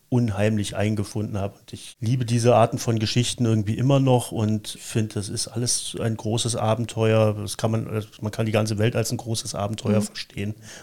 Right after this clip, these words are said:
Speaker 1: Und auch ein anderes Land, äh, Nachbarland zu entdecken, ist so ein Abenteuer wie eine Schatzinsel.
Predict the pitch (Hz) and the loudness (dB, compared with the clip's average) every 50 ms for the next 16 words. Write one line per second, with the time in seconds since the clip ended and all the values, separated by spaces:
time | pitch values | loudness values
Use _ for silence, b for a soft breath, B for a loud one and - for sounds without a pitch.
0 | B B - 104 101 104 - - - - - 104 90 110 107 104 104 107 107 98 | B B 2 2 2 2 0 -4 -10 -2 -2 0 0 2 0 2 2 2 2 2
1 | 95 101 92 - - - 98 95 101 113 131 135 - - - - - 117 113 104 | 2 2 2 2 0 2 2 4 4 4 2 0 -4 -8 -12 -10 -8 -4 -2 0
2 | 104 101 101 107 110 - - 113 110 107 104 107 104 - - 104 98 - 107 107 | 0 2 0 0 0 0 0 2 2 4 2 2 0 -2 -4 -6 -4 -2 -2 -4
3 | - 107 104 101 - - 113 107 101 104 98 95 101 110 107 - 107 101 104 104 | -2 -4 -4 -4 -4 -2 -2 -2 -2 -2 -2 -2 -2 -4 -2 -2 0 0 0 0
4 | 101 104 101 101 - - 110 107 - - - 107 101 98 104 101 | -2 -2 -4 -4 -2 -2 -2 -2 -2 -4 -4 -4 -4 -2 -2 -4